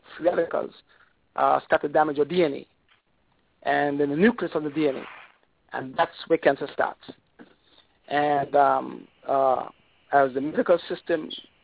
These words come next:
uh, will tell us that there is no cure, you know what I mean? But if we could understand how cancer forms, why it forms, how the cells, um, differentiate,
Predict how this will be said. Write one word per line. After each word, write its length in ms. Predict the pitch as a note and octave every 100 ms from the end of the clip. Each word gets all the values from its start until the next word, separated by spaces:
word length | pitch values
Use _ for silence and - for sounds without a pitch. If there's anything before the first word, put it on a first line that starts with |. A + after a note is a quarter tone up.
| _
uh, 180 | C#3 C3+
will 120 | C3+
tell 220 | - -
us 100 | D#3 - - _ _ _ _ _ -
that 200 | D3 C3+ _ _ _ _ _ _
there 120 | D3 C#3+
is 80 | C#3+
no 100 | D#3+
cure, 300 | - F#3+ - - _ _ _ _ - -
you 80 |
know 80 | B2
what 60 | C3+
I 40 |
mean? 200 | D#3+ E3+ - - - - - -
But 100 | C#3+
if 140 | A3+ B3 - - -
we 400 | C3+ A3+ G#3 C#3+ - _ _ _ _ _
could 360 | - C4 F3 - _ _ _ _ _ _ _ _ _ _ _ -
understand 640 | D#3+ D#3+ - G3+ D#3 A#2 - _ _ _ _ -
how 180 | G3+
cancer 340 | F#3+ F3+ E3+ E3 -
forms, 500 | D#3 - - - - _ _ _ _ _ _ _ _ A#2+
why 160 | F3
it 100 | - -
forms, 300 | E3+ C#3+ - - - _ _ _ _
how 160 | -
the 100 | F#3 - -
cells, 280 | F#3 E3+ D#3+ _ _ _ _ _
um, 400 | D3 D3+ C#3 - - B2
differentiate, 640 | D#3+ - D#3 - F3+ B2